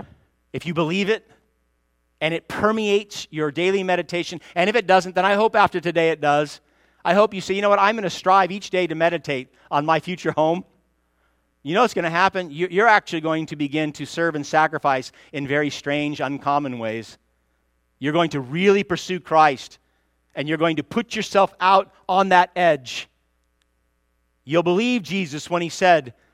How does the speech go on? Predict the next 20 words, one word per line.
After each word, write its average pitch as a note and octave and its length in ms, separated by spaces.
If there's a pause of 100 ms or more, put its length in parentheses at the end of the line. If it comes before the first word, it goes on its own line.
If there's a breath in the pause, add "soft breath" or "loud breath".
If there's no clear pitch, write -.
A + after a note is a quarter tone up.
(120)
to G3 120
the E3 100
disciples, E3 580 (200 soft breath)
"Everyone G3+ 500
who D#3+ 100
has D3+ 100
left D#3+ 200
houses G3 520
or D#3+ 80
brothers F3+ 460
or D3+ 80
sisters F#3+ 440 (180 soft breath)
or E3+ 100
father G#3 420
or E3 140
mother F#3 320 (160 soft breath)
or F3 100
children A3 480
or F#3 140
land F3 380